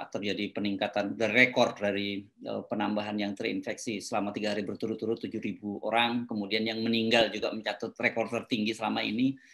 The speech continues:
Eh, saya kira, eh, kita awal tahun baru itu nanti pemerintah pasti akan disibukkan dengan fak-, data-data baru, ak-, me-, semakin membludaknya para, eh,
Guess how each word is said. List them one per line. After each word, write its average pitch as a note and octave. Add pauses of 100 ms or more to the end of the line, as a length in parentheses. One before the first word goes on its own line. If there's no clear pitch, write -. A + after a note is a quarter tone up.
(360)
Eh, C3+
saya D3+
kira, G#3 (100)
eh, D#3
kita F#3 (160)
awal D3
tahun D3
baru B2
itu C3+
nanti D#3
pemerintah D3
pasti C3+
akan D#3
disibukkan B2+
dengan A2
fak-, -
data-data A2+
baru, A2
ak-, A#2+
me-, B2
semakin A#2+ (300)
membludaknya A#2+
para, G#2 (380)
eh, G#2+